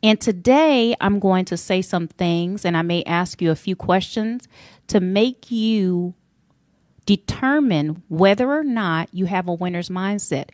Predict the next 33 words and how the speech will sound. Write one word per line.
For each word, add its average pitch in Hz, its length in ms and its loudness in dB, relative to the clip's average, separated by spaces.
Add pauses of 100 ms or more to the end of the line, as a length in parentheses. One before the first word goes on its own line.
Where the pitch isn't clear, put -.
(280)
And 208 160 4
if 214 200 -2
by 214 180 4
the 202 220 -4
end 294 200 0
of 349 120 -6
this 233 160 -2
broadcast 180 960 -2 (760)
you 202 500 2
discover 202 600 0
that 175 220 0
maybe 190 420 0
you 202 300 -2
don't 175 220 -2
have, 170 520 -4 (500)
you 180 140 0
haven't 233 440 0
had, 147 460 -2
let's 175 160 0
say 196 140 2
you 160 200 0
haven't 220 440 -6
had 160 380 0
a 165 100 0
winner's 165 320 -4
mindset, 160 680 -8 (1500)
it's 196 200 -2
okay 180 640 -4
because 175 460 -2 (180)
we 196 140 0
can 180 220 -6
change 156 420 -4
that. 135 240 -8